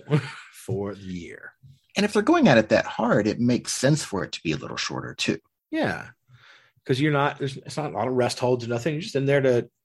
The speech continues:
Speaker 1: to get it in, get it done. Just beat 'em
Speaker 2: And you're
Speaker 1: up.
Speaker 2: not likely to be able to go twenty-five minutes when you start a match that way and you go at it that hard the whole time. So
Speaker 1: Yeah.
Speaker 2: that makes perfect sense. Yeah. All right.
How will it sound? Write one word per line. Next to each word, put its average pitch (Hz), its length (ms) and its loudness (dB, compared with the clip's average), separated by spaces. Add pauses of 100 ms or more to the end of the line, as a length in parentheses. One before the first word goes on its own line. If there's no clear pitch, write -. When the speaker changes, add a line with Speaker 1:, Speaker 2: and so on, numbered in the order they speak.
Speaker 1:
to 98 60 -14
get 113 200 2
it 175 100 -2
in, 160 200 2
get 151 120 -2
it 143 80 -8
done. 151 300 2 (180)
Just - 140 -16
beat 127 80 -4
'em 160 100 0
Speaker 2:
And 131 80 6
you're 151 100 8
Speaker 1:
up. 190 100 6
Speaker 2:
not - 40 0
likely 139 440 6
to 113 100 2
be 110 100 6
able 117 140 4
to 110 60 4
go 131 280 8
twenty-five 76 500 -4
minutes 67 500 -10
when 85 540 -4
you 95 140 -8
start 113 400 2
a 85 60 0
match 71 340 -2
that - 180 -4
way 60 260 -6
and 82 100 -8
you 78 80 -6
go 67 180 -4
at 71 120 -6
it 71 120 -10
that - 140 -6
hard 57 220 -8
the 55 60 -8
whole 65 140 -8
time. - 220 -10 (400)
So - 100 0
Speaker 1:
Yeah. - 60 6
Speaker 2:
that 208 80 4
makes 190 160 -2
perfect 185 260 -2
sense. - 340 -8 (460)
Yeah. - 160 -2 (960)
All 131 60 4
right. 180 200 6